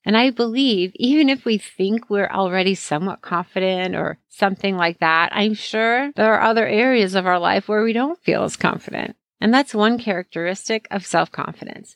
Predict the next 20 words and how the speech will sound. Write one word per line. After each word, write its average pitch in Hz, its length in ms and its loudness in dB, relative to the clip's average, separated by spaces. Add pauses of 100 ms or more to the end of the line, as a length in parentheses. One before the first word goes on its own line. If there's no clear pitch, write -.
(140)
It 220 120 2
can 233 200 4
waver, 208 460 2
it - 120 -6
can 175 160 -4
come 196 300 0
and 190 120 -2
go, 185 380 2
or 220 500 2 (320)
we 208 140 -2
can 226 220 2
feel 254 260 2
confident 233 560 0
in 226 120 2
one 214 120 4
of 208 80 2
the 208 100 -2
things 202 300 0
we 202 80 0
do, 180 340 -2